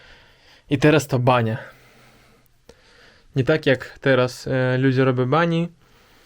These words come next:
nie wiem z czego, a teraz,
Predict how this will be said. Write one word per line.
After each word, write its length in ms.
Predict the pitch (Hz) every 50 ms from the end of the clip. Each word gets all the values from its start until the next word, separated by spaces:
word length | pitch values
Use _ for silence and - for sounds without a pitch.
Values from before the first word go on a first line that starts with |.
| _ _ _ - _ _ _ _ _ -
nie 140 | 123 120 113
wiem 160 | 113 113 113
z 20 |
czego, 420 | - - - 170 165 156 160 160 156 160 _ _ _ _ _ _ - - -
a 120 | - 160
teraz, 540 | 123 - 147 147 151 151 147 - - - -